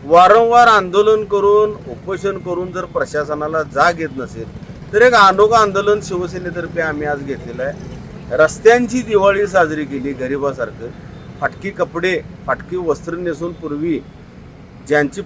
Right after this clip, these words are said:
परिस्थिती नसताना जी दिवाळी साजरी करायची, ती परिस्थिती आज महानगरपालिकेवर ह्या लोकप्रतिनिधींनी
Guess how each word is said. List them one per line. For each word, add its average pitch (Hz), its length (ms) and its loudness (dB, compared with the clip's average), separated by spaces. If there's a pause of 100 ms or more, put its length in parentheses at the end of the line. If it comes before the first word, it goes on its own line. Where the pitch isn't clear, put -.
(100)
परिस्थिती 185 460 -2
नसताना 180 460 -2
जी 175 240 -6
दिवाळी 151 320 2
साजरी 143 340 0
करायची, 135 300 -4 (120)
ती 196 100 -12 (120)
परिस्थिती 151 440 -6
आज 151 160 2
महानगरपालिकेवर 139 1300 -2 (140)
ह्या 139 140 2
लोकप्रतिनिधींनी 135 1120 -8